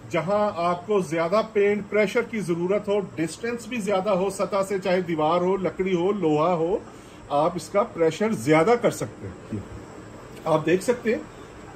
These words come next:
ये वो handle है जिसको आपने हाथ में पकड़कर hold करना है। अब आप देख सकते हैं, बेशक इसकी बाकी body plastic की है, लेकिन इसके दोनों अतराफ जहां से हाथ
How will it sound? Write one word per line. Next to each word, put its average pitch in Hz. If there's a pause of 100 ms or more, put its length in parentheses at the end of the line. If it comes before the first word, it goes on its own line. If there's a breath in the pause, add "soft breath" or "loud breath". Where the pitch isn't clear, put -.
(140)
ये 262
वो 302
handle 202
है 233
जिसको 180
आपने 185
हाथ 147 (120)
में 214
पकड़कर 196
hold 160
करना 101
है। 104 (640 loud breath)
अब 180
आप 247
देख 220
सकते -
हैं, 233 (540)
बेशक 156
इसकी 277
बाकी 156
body 220
plastic 226
की 233
है, 233
लेकिन 214
इसके 233
दोनों 180
अतराफ 160
जहां 165
से 214
हाथ 147